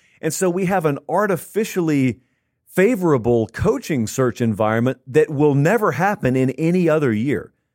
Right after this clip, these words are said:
Now, again, that didn't end up mattering 'cause South Carolina went and got Shane Beamer.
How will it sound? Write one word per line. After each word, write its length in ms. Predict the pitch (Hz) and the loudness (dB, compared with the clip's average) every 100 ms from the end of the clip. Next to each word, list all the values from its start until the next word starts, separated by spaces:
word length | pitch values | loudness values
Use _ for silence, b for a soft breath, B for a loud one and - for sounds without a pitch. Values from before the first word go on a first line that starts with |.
| _ _ _ | _ _ _
Now, 300 | 156 160 - - | 0 0 -2 -6
again, 540 | 143 120 220 101 80 98 | -6 -2 -2 0 -4 -2
that 340 | 143 - 139 | 0 0 -4
didn't 320 | 110 190 170 | 0 0 0
end 240 | - 143 131 | -6 -2 0
up 160 | 117 | -2
mattering 560 | 120 156 190 123 98 113 | -2 -2 0 -2 -2 -2
'cause 160 | 123 127 | -4 -2
South 260 | 165 147 | -2 -4
Carolina 680 | - 143 131 143 160 135 117 - - _ | -4 -4 -2 -2 -2 0 0 -2 -14 _
went 240 | 131 139 | -6 -4
and 80 | 135 | 0
got 220 | 123 117 | 0 0
Shane 280 | - 117 104 | -2 -4 -2
Beamer. 340 | 135 147 78 | -2 -4 -6